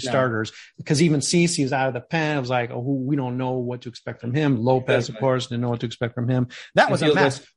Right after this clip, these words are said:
Speaker 2: We are, cre-, it seems, it feels like we're creating our own mess this year
Speaker 1: Yeah.
Speaker 2: with actual tools we've sort of dropped to the toolbox. Last year, it
Speaker 1: Mm-hmm.
Speaker 2: was just like, Ricky, I mean, I don't wanna be a Ricky apologist here. I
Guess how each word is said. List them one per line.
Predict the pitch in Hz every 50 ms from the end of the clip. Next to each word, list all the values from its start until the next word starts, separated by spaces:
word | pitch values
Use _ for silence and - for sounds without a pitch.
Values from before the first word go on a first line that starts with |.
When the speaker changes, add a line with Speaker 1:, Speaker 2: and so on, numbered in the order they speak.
| _ _ _ -
Speaker 2:
We | 170 196 285 320 339
are, | 247 208
cre-, | - - - 247 - 254
it | 220 185 -
seems, | - - 320 320 254
it | 190 -
feels | - 330 359 269
like | 254 175
we're | 160 233 240 -
creating | - - 226 240 233 214 202 214 247 311 311 311 285 214 170
our | 147 143
own | 143 139 139 135 127
mess | 127 127 123 - -
this | - 247 262 - -
year | 156 143
Speaker 1:
Yeah. | - -
Speaker 2:
with | 165 156 160
actual | 156 180 233 - - 269 226 -
tools | - - - 262 233 190 147 143
we've | 147 180 170 143 -
sort | - - 196 185 175
of | 165 139 120 120 _ _ -
dropped | - 143 151 165 165 165 -
to | 160
the | 135 147
toolbox. | 143 - - 262 262 233 170 127 123 113 110 120 - - - - - -
Last | - 302 403 381 -
year, | 208 170
it | 151
Speaker 1:
Mm-hmm. |
Speaker 2:
was | 147 139 127
just | 175 165 -
like, | 160 131 131
Ricky, | 147 240 277 269 - 185 180 190 190 - _ _ _ _ _ _ _ _ _ _ _ -
I | - 180
mean, | 202 202 196 185 170 170 -
I | - 151
don't | 202 269 233 170
wanna | 185 220 247 185
be | 156 160
a | 147 139
Ricky | 147 175 175 - 151
apologist | 135 123 - - 165 202 247 202 135 143 131 - - -
here. | 135 123 120 123
I | 120 123 131 127 113